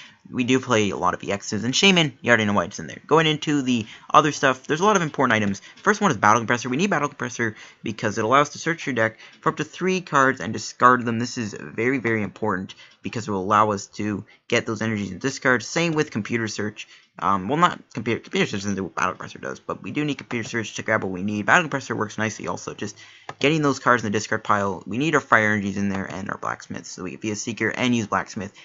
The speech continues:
to actually build it up. And we aren't relying on stuff like Ultra Ball and Sycamore.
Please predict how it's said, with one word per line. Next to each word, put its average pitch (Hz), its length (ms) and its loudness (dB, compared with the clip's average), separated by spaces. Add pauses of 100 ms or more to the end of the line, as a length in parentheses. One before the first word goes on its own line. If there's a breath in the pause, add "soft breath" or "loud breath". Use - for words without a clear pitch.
(140 loud breath)
to - 80 -6
actually 160 200 -4
build 131 260 0
it 175 60 -2
up. 143 200 -4 (360 soft breath)
And 110 380 0 (320)
we 110 140 -4
aren't 135 140 4
relying 113 320 2
on 101 100 -2
stuff 76 160 -12
like 73 80 -8
Ultra - 200 -14
Ball - 80 -12
and - 60 -16
Sycamore. - 300 -10